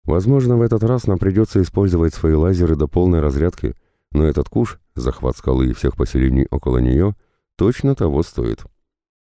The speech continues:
Поэтому мы предварительно забираем половину арбалетчиков, своих охранников и две сотни воинов, оставляем пятнадцать стрелков самостоятельным подразделением с наказом беспокоить стражей меткой стрельбой,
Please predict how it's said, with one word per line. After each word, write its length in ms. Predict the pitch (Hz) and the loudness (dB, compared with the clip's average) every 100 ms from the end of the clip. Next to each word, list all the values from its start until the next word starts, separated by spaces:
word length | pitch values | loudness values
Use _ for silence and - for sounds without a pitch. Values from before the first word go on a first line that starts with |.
| _ | _
Поэтому 460 | - 67 64 64 62 | -4 -2 0 0 2
мы 140 | 76 | 2
предварительно 600 | 82 65 65 67 - 64 | 0 0 0 0 0 -2
забираем 460 | 60 62 65 67 64 | -2 -2 0 0 0
половину 420 | 64 64 65 64 | -2 -2 0 0
арбалетчиков, 680 | 62 58 62 85 90 - 92 - _ _ | 0 0 0 -2 -4 -4 -6 -8 _ _
своих 340 | - 117 131 90 | -4 0 0 0
охранников 640 | 67 65 67 78 90 - _ _ _ | -2 0 2 0 -2 -8 _ _ _
и 120 | 69 | -2
две 200 | 69 95 | 0 0
сотни 280 | 135 131 127 | 0 -2 0
воинов, 520 | 101 73 65 67 - _ _ _ - | 2 2 2 0 -2 _ _ _ -6
оставляем 560 | 67 - 64 64 65 | -6 -2 -2 2 0
пятнадцать 460 | 62 62 67 - 65 | 0 -2 -2 -2 -6
стрелков 480 | - 65 62 67 65 | -4 -4 -2 -4 -2
самостоятельным 760 | 67 67 - 69 65 65 64 | -2 -2 0 -2 0 0 0
подразделением 720 | - 64 64 64 67 65 64 | -2 -4 -4 0 0 2 0
с 80 | 60 | -2
наказом 400 | 67 - 65 64 | -4 -2 -2 -2
беспокоить 500 | 62 - 67 69 65 | -4 -6 -2 0 -2
стражей 520 | - 71 67 64 65 | -2 -2 0 0 0
меткой 400 | 58 71 67 69 | 2 0 0 -2
стрельбой, 560 | 64 64 58 58 80 | -4 -4 -4 -2 -2